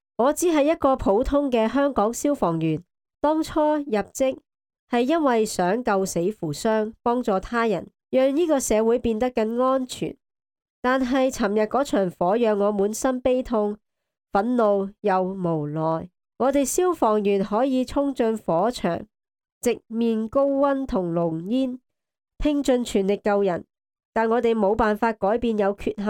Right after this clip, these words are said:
嘅制度，冇辦法阻止嗰啲偷工減料嘅行為，更加冇辦法代替政府去監管嗰啲承辦商。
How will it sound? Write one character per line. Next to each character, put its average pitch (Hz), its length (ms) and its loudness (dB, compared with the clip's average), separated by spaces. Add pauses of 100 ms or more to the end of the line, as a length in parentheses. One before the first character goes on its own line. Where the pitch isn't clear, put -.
嘅 208 240 0
制 202 380 -2
度， 175 340 -4 (540)
冇 202 120 2
辦 214 160 2
法 214 160 0
阻 214 220 0
止 233 140 -4
嗰 220 160 0
啲 240 260 0
偷 285 240 0
工 302 180 0
減 233 180 0
料 254 180 2
嘅 233 100 0
行 180 220 -2
為， 175 360 0 (540)
更 302 220 2
加 359 180 2
冇 214 240 2
辦 208 220 2
法 226 200 2
代 202 300 0
替 226 220 -2
政 220 240 -2
府 208 180 0
去 226 180 2
監 220 240 0
管 202 220 -2
嗰 190 100 0
啲 214 200 -4
承 156 180 -6
辦 175 180 -4
商。 214 360 -2